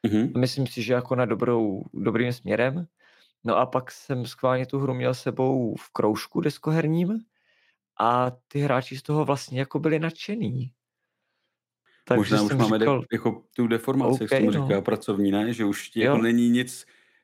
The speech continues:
Speaker 1: nic, nic dobrý, že už prostě
Speaker 2: Eh, asi tak, no, jsme už moc nároční, si myslím.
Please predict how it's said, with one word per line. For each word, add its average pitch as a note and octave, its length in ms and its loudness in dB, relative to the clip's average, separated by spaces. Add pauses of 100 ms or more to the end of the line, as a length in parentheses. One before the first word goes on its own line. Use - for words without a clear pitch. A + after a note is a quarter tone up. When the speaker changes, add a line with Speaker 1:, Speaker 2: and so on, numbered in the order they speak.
Speaker 1:
nic, A#2+ 340 -2
nic B2 220 0
dobrý, A2+ 560 -2 (120)
že A2+ 140 -2
už A2 100 0
prostě A#2 560 -2 (1000)
Speaker 2:
Eh, A#2+ 260 2
asi C#3 280 -4
tak, D3 240 -2
no, B2+ 100 2
jsme C3+ 180 0
už C3+ 140 -2
moc C#3+ 200 -4
nároční, C#3 560 -2
si - 180 -8
myslím. F#2 480 -4